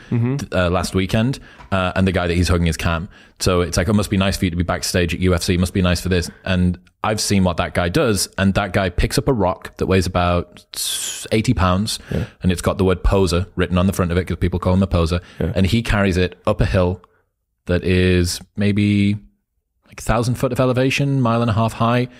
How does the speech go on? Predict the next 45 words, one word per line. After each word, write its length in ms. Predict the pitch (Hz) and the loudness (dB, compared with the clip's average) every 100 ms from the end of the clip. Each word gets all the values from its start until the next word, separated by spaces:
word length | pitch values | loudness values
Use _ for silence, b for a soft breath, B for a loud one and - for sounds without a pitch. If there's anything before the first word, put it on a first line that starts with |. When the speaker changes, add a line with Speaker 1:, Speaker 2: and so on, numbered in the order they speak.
| B B B _ - | B B B _ -4
Speaker 2:
with 400 | 104 95 87 - | 0 0 0 -2
no 140 | 113 | -2
fanfare 380 | 113 107 101 101 | 0 0 2 0
at 60 | 92 | 0
the 100 | 95 | 0
end, 280 | 92 90 - | 0 -2 -2
no 80 | 101 | -2
finish 300 | 110 98 92 | 0 0 0
line, 280 | 95 92 90 | 0 0 0
doesn't 180 | 92 90 | 0 0
post 220 | 98 - | 0 -2
it 40 | |
on 80 | 95 | -2
social 300 | 95 95 95 | 0 2 2
media 240 | 95 90 87 | 2 2 2
unless 240 | 90 - | 2 -2
the 180 | - 85 - | -6 -12 -6
team's 320 | - 92 87 | -2 0 0
there 120 | 87 | -2
filming 300 | - 90 90 | 0 0 2
it 100 | 87 | 0
with 160 | 92 87 | 0 0
someone 240 | 98 95 | 0 0
else, 220 | 85 85 - b b b _ | 0 -2 -8 b b b _
and 100 | 98 | 0
then 180 | 98 92 | 2 0
carries 340 | - 92 90 90 | 0 2 2 0
it 240 | - - | -2 -6
back 180 | 92 - | -4 0
down, 300 | 95 87 85 _ _ _ _ - | 0 0 -2 _ _ _ _ -2
puts 180 | 92 | 0
it 60 | 76 | 2
in 80 | 90 | 2
the 40 | |
boot 140 | 90 85 | 2 2
of 60 | |
his 80 | 90 | 2
Raptor, 400 | 85 80 90 85 - _ - | 0 0 0 -2 -2 _ -2
drives 240 | 87 78 | -2 0
away. 180 | 82 78 b b b b - | -2 -4 b b b b 0
And 120 | 98 | 2
he 80 | 101 | 2
just 200 | 104 - | 0 0
does 180 | 95 | 0
that 340 | 101 92 - | 2 -2 -4